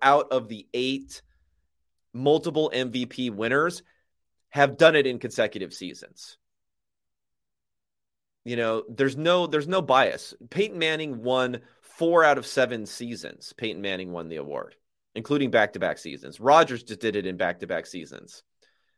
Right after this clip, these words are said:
Uh, Brett Favre won it three times. They were consecutive, one after another after another. There's not really that much of a bias against it in this, in this circumstance. Maybe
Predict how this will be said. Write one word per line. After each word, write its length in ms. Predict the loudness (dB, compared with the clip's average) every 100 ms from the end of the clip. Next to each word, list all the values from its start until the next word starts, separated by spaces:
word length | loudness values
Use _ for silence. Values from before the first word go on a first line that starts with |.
| -4
Uh, 220 | 0 0
Brett 240 | 6 4 6
Favre 280 | 4 6
won 200 | 4 0
it 120 | -2 -6
three 300 | -8 -6 -4
times. 400 | 0 0 -2 -2
They 140 | -2
were 160 | -2 -6 _
consecutive, 680 | -8 2 2 2 -2 -10 _ _ _ _ _ _
one 220 | -8 -4 -2
after 240 | -2 -2
another 320 | -2 0 0
after 240 | 0 -2 -4
another. 340 | -4 -6 -10 _ _ _ _ -10
There's 160 | -4
not 220 | 2 2 4
really 140 | 2
that 160 | 2 -2
much 180 | -6
of 80 | -8
a 40 | -6
bias 440 | -4 -4 -6 -10
against 360 | -10 -8 -10 -8
it 60 | -8
in 120 | -8
this, 160 | -10
in 120 | -10 -10
this 120 | -8
circumstance. 440 | -8 -10 -12 -12
Maybe 520 | -8 -4 -2 -2 -6